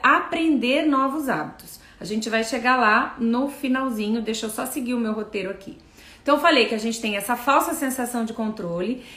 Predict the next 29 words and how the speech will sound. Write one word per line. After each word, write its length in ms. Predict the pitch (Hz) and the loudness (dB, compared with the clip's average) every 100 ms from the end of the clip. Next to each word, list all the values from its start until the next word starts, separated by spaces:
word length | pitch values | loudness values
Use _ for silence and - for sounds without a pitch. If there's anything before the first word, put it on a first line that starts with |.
| - | 0
e 80 | 247 | 4
não 240 | 262 302 | 6 4
percebe 560 | 311 302 - 277 247 226 | 4 2 2 2 2 2
que 120 | 240 | -2
a 40 | |
gente 320 | 214 233 226 | -2 -2 -2
age 320 | 214 185 185 - | 0 0 -2 0
inconsciente 1160 | 269 370 415 359 320 320 - 302 226 220 247 277 | 4 4 2 2 2 2 2 2 2 2 0 -2
com 100 | 294 | -2
as 160 | 339 | -2
coisas. 580 | - 285 165 - - - - | -2 -2 -2 -4 -12 -20 -12
A 80 | |
gente 280 | 160 208 226 | -10 -8 -10
tem 300 | 226 220 254 | -6 -2 0
essa, 320 | 269 285 269 - | 0 0 0 0
essa, 600 | 226 233 254 240 226 - - - - | -2 0 2 2 2 -4 -14 -20 -4
essa 240 | - - | -2 -2
falsa 580 | - - 277 294 349 330 | -6 0 6 6 6 0
sensação. 680 | 320 320 311 330 320 202 170 - - - - | 0 0 2 -2 -2 -6 -8 -12 -20 -20 2
E 440 | 277 349 359 - - - | 4 4 0 -4 -20 -20
rechaça, 760 | - 285 320 - 247 208 220 233 | 0 2 4 2 2 2 0 -6
tira 340 | - 277 330 392 | 0 6 6 6
de 120 | 370 | 4
lado 420 | 311 226 220 233 | 4 6 4 2
aquelas 580 | 254 262 247 254 254 - | 0 2 4 2 0 -6
atividades 640 | - 220 233 214 226 254 254 | -4 -4 -4 -2 2 2 0
que 140 | - | 0
não 400 | 247 240 285 359 | 2 4 2 2
trazem 600 | 349 254 214 214 254 285 | 2 2 4 2 0 -2